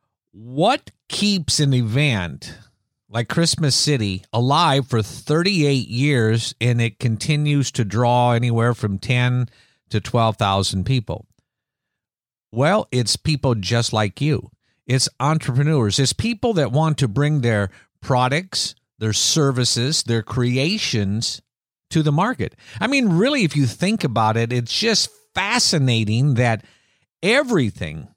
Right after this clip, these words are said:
that you have done in your life or you've built or you have created, and the same with Christmas City,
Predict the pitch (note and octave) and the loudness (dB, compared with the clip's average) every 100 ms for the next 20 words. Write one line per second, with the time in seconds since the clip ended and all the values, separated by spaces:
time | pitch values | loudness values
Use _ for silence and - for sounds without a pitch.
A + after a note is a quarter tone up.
0 | _ _ G#2 A#2 F2 G#2 B2+ G#3 C4+ C4 | _ _ -8 -6 -6 -4 2 4 4 2
1 | G#3 D3 C#3+ C3+ A#2+ A#2+ C#3+ D#3+ G2 G#2+ | 0 0 2 2 2 2 0 0 0 0
2 | E3 A#2+ G#2 G2 C3+ E3+ G#2 B2 A#2+ F3+ | -2 -2 -2 0 2 0 -2 -2 0 0
3 | G#3 - G#2 G2+ G#2 D#3 E3+ D#3+ - D#3+ | -2 -2 -2 -2 0 2 2 0 -2 -2
4 | E3 C#3+ G2+ G2+ B2+ F3+ - - _ - | 0 0 0 0 -2 -2 -8 -20 _ -4
5 | A2+ A2+ - C#3 D#3+ D#3 A#2 - A2+ C#3+ | 0 0 0 2 2 2 0 -2 -2 0
6 | - C#3+ B2+ - E3+ A2+ | 0 0 0 0 0 0